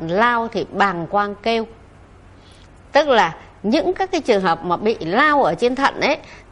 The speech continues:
thì cái vi khuẩn lao nó chạy xuống dưới bàng quang, nó gây tổn thương ở bàng quang. Và những các cái trường hợp ấy là những cái trường hợp buộc phải soi bàng quang.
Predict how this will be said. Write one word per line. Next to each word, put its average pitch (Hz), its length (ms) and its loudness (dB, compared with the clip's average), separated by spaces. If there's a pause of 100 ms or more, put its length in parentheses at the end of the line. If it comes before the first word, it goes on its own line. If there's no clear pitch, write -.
thì 214 260 2
cái 214 240 0
vi 285 160 0
khuẩn 156 220 -2
lao 220 200 -2
nó 226 100 -6 (100)
chạy 269 240 -2
xuống 185 220 -4
dưới 208 100 -2
bàng 214 160 -2
quang, 190 220 -2 (520)
nó 240 140 0
gây 277 160 6
tổn 190 280 0
thương 226 200 4
ở 202 60 -4 (120)
bàng 160 100 -8
quang. 202 240 -2 (280)
Và 196 160 -2
những 185 240 -2
các 311 140 -2
cái 302 100 -6
trường 190 140 -2
hợp 175 180 -4
ấy 202 260 0
là 320 100 -4
những 151 180 -10
cái 247 120 -6
trường 185 160 -6
hợp 147 140 -6 (140)
buộc 247 320 4
phải 147 120 -6
soi 214 280 -2
bàng 180 220 -4
quang. 196 180 -6